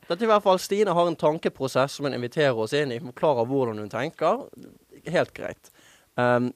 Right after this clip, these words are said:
Jan Ketil Karlsen kommer heldigvis til unnsetning og setter en stopper for dette her. «Jeg tror du bør tenke deg om og lese din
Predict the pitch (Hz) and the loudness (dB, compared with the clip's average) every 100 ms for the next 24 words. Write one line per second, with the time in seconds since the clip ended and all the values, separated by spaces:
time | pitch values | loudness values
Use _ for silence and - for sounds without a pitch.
0 | - 160 165 139 147 143 143 127 131 127 | -2 2 2 2 0 2 0 2 2 2
1 | 110 120 113 113 117 107 107 113 113 104 | -2 -2 0 0 0 -2 -4 -4 -4 -8
2 | - 104 104 117 120 117 - - 139 - | -8 -6 -4 -4 -4 -6 -4 0 2 2
3 | 113 113 104 - 113 90 - _ - - | 0 2 -2 -2 -4 -4 -10 _ -20 -10
4 | - 190 - 262 220 220 220 - 196 214 | 2 4 8 10 12 10 8 6 4 6
5 | 240 180 127 123 160 160 160 220 135 143 | 8 8 8 6 6 8 8 6 4 0